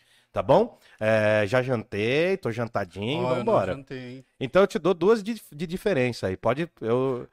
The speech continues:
Speaker 2: Não, mas
Speaker 1: eu
Speaker 2: nós
Speaker 1: tomo
Speaker 2: não tem que
Speaker 1: duas.
Speaker 2: apostar entre nós dois, então a galera tem que pagar
Speaker 1: Não,
Speaker 2: aqui.
Speaker 1: mas é pra galera e
Speaker 2: Ah,
Speaker 1: pra
Speaker 2: então tá.
Speaker 1: favorecer, entendeu? Eu vou duas e depois você vem.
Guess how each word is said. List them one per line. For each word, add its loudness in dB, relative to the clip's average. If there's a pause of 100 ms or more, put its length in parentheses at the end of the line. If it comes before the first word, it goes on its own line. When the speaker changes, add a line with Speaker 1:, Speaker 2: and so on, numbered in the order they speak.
Speaker 2:
Não, -2
mas -2
Speaker 1:
eu 0
Speaker 2:
nós 4
Speaker 1:
tomo 6
Speaker 2:
não 2
tem 0
que 4
Speaker 1:
duas. 6
Speaker 2:
apostar -2
entre -8
nós -6
dois, -4
então -10
a -8
galera -4
tem -12
que -20
pagar 4
Speaker 1:
Não, 8
Speaker 2:
aqui. 2
Speaker 1:
mas 2
é 2
pra -2
galera 0
e -4
Speaker 2:
Ah, -12
Speaker 1:
pra 0
Speaker 2:
então 2
tá. -6
Speaker 1:
favorecer, 2
entendeu? 2
Eu 0
vou 2
duas 0
e -6
depois -4
você -4
vem. -4